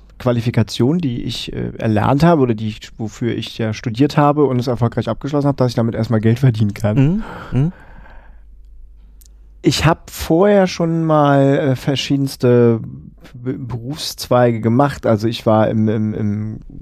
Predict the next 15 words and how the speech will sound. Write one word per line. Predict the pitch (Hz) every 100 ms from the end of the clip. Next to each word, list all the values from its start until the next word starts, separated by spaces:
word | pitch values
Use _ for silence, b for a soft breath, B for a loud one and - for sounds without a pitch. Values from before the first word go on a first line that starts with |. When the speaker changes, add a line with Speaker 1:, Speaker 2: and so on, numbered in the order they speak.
| - -
Speaker 1:
Callcenter, | - 120 123 - 123 123
also | 101 123 110 110
im, | 104 101
im, | 95 101 95 98 107 -
in | 110
der | 107
Servicetätigkeit, | - 147 151 147 - - - - - - - 139 135 - 117 120 -
äh, | - 113 110 110 110
beschäftigt, | 113 - 123 - 123 -
sag | 113
ich | 107
mal, | 107 104
bei, | 101 92
bei | 98 95 101
Telekom. | 127 123 120 107 104